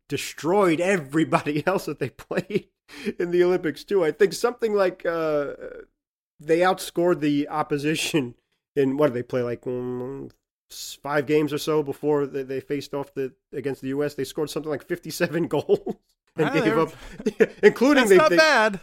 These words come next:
Speaker 1: No. <laughs> They, including Canada, <laughs> they, they rolled over, too. I don't know what the score of that game was offhand, but yeah, they, they were just unbelie-, it was a juggernaut, as you said, and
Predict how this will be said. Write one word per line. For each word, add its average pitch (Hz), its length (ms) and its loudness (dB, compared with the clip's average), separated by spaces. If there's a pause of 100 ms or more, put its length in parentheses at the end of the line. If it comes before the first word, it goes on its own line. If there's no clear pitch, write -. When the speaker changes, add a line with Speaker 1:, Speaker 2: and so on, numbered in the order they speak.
(100)
Speaker 1:
No. 247 500 8
<laughs> - 40 -16 (720)
They, 220 280 6 (260)
including 208 500 2
Canada, 190 480 4
<laughs> - 300 -4
they, 185 120 6
they 180 60 -6
rolled 165 340 2
over, 170 400 -2 (100)
too. - 440 -4 (760)
I 165 120 0
don't 180 100 0
know 185 100 0
what 170 120 0
the 151 100 -4
score 160 280 -2
of 143 60 0
that 151 200 -2
game 135 180 -2
was 131 160 -4
offhand, 131 540 -4
but 127 240 -8
yeah, 147 280 0
they, 143 280 0
they 143 180 2
were 139 140 0
just 123 320 -8 (200)
unbelie-, 139 440 2
it 156 40 2
was 139 140 2
a 135 80 2
juggernaut, 127 580 0
as 135 160 -8
you 117 100 -6
said, 120 360 -6
and 113 180 -8